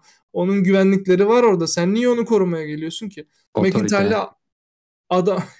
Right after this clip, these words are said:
Speaker 1: <laughs> McIntyre'le adamın birebir hiçbir şeyi yok Seth'le McIntyre'ın. En son gördüğümüz WrestleMania'da "You fucking deserved it." dedi.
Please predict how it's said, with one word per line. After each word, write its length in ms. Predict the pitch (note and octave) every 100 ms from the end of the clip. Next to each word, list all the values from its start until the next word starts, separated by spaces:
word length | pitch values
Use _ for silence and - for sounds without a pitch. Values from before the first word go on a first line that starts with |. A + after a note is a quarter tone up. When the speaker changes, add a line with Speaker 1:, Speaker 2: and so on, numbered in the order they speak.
| _
Speaker 1:
<laughs> 300 | _ _ _
McIntyre'le 580 | F3+ F3 - F3 A3 A3
adamın 400 | F3+ G3+ G#3+ F3
birebir 300 | E3 G#3 G3+
hiçbir 340 | G3 A3+ -
şeyi 280 | D4 A3 G#3
yok 240 | D#4 C#4 - _ _ -
Seth'le 280 | F#3+ F3+
McIntyre'ın. 600 | E3+ E3+ D3+ D#3 D3+ C#3+ _ _ _
En 120 | G#3+
son 280 | A#3 A3 F#3
gördüğümüz 600 | E3 G#3+ F3+ E3 E3 - _ _ _
WrestleMania'da 800 | G3+ G3 A3 G#3 F3 D3+ G3 A3+ _ _
"You 140 | G3+
fucking 500 | G3 - G#3+ - G#3
deserved 360 | G#3 G3+ G#3+ F#3+
it." 180 | F3 -
dedi. 200 | D3+